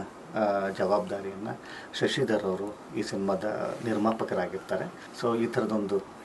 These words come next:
ಟೀಮಿನ ಜೊತೆಯಲ್ಲಿ ನಿಲ್ಬೇಕು ಅಂತ ಅನ್ನುವಂಥ ಅವರ ಆಶಯ ಮತ್ತೆ ಅವರ ಅಭಿರುಚಿ ಇದೆರಡನ್ನೂ ಕೂಡ ನನಗೆ ತುಂಬಾನೇ ಖುಷಿ ಕೊಟ್ಟಂಥದ್ದು. ಈ ಸಿನಿಮಾದಲ್ಲೂ ಕೂಡ ಬಹಳಷ್ಟು ನಿರೀಕ್ಷೆ ನನಗೆ, ಯಾಕಂದ್ರೆ ನಾನು ಕೂಡ ಕಾಮಿಡಿ ಜಾನರ್‌ಗೆ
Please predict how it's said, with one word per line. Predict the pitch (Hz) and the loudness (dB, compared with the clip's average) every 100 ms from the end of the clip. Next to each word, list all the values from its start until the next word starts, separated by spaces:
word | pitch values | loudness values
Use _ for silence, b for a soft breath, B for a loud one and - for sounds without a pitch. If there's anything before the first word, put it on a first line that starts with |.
| - | 0
ಟೀಮಿನ | 147 151 117 | 4 4 4
ಜೊತೆಯಲ್ಲಿ | 101 - 104 95 | 4 4 4 6
ನಿಲ್ಬೇಕು | 95 98 104 107 - 101 | 4 2 2 2 4 2
ಅಂತ | 92 92 | 0 0
ಅನ್ನುವಂಥ | 92 92 90 87 98 92 92 - - | 0 0 -2 0 -2 -2 -4 -8 -6
ಅವರ | 107 | -2
ಆಶಯ | 98 95 107 - 110 117 113 | 2 4 4 4 0 0 0
ಮತ್ತೆ | 90 113 | -2 -2
ಅವರ | 110 - 107 | -4 -4 0
ಅಭಿರುಚಿ | 98 92 113 113 147 127 - 110 - - - 113 | 2 2 2 6 8 8 4 -4 -6 -12 -8 -2
ಇದೆರಡನ್ನೂ | 107 101 110 127 | 2 4 4 4
ಕೂಡ | 120 | 4
ನನಗೆ | 117 101 110 107 | 4 4 4 4
ತುಂಬಾನೇ | 92 - - 139 139 | 2 -2 4 6 8
ಖುಷಿ | 131 123 | 6 4
ಕೊಟ್ಟಂಥದ್ದು. | 113 98 - - 98 85 - B B - | 4 2 -2 -2 -4 -4 -6 B B 2
ಈ | 110 | 2
ಸಿನಿಮಾದಲ್ಲೂ | 120 123 120 113 117 113 113 110 | 4 4 6 6 6 4 4 4
ಕೂಡ | 127 135 | 6 6
ಬಹಳಷ್ಟು | 165 - 117 156 - | 4 6 12 12 12
ನಿರೀಕ್ಷೆ | 135 117 117 113 | 6 6 6 4
ನನಗೆ, | 101 107 110 | 4 4 4
ಯಾಕಂದ್ರೆ | 165 - - 123 | 0 2 2 4
ನಾನು | 113 107 127 127 | 6 6 4 2
ಕೂಡ | 127 | 2
ಕಾಮಿಡಿ | 143 - - 117 131 123 | 2 -2 6 6 8 8
ಜಾನರ್‌ಗೆ | 110 113 120 151 123 107 104 98 | 6 6 8 8 6 4 4 2